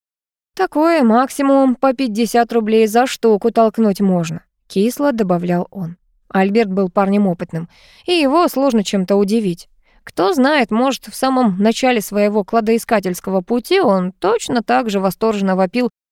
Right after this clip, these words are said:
после каждой новой, даже незначительной находки. Спустя пару часов хождения по лесам энтузиазм наш заметно угас. Лес становился непроходимым, и находки здесь попадались намного реже. Все уже порядком устали,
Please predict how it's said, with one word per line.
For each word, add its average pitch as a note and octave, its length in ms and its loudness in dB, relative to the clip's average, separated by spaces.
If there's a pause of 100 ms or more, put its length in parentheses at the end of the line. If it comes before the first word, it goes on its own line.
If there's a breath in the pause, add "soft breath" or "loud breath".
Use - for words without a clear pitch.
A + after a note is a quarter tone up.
(100)
после A#3+ 300 -2
каждой A3 400 0
новой, B3+ 340 0
даже G#3+ 240 -2
незначительной A3 720 -2
находки. G#3 500 -4 (920 soft breath)
Спустя - 400 -4
пару C4 220 -2
часов C4+ 400 0
хождения G3+ 580 0
по G3 100 -4
лесам E4 580 0 (140)
энтузиазм A3 960 0
наш G#3 220 0
заметно F#3 520 -2
угас. D#3+ 380 -6 (240)
Лес G3+ 300 0
становился F3+ 560 -4
непроходимым, G3+ 760 -2 (300 soft breath)
и A3+ 140 2
находки A3 400 -2
здесь G3+ 220 -6
попадались F#3+ 580 -2
намного G#3 400 2
реже. E3+ 340 -4 (340)
Все F#4+ 220 -4
уже C#4+ 220 0
порядком G#3+ 460 -2
устали, G3+ 480 2